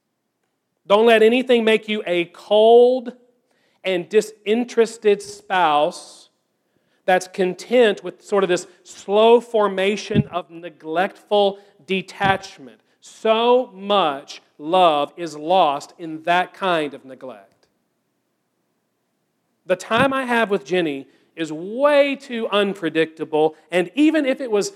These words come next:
a thousand years more that was granted to me, still too short a time to waste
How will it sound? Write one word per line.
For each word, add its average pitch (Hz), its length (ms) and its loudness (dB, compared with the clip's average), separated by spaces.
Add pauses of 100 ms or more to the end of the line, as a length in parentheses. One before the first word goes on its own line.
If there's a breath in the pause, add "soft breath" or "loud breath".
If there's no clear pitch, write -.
(160 soft breath)
a - 80 -10
thousand 302 800 2
years 254 580 -2
more 214 680 4 (200 soft breath)
that 214 140 0
was 190 140 -4
granted 196 540 0
to 170 80 -10
me, 156 180 -4
still 196 680 0 (160)
too 285 360 2
short 247 520 2
a 226 40 -20
time 175 480 -8 (1500)
to 180 140 -2
waste 156 520 -4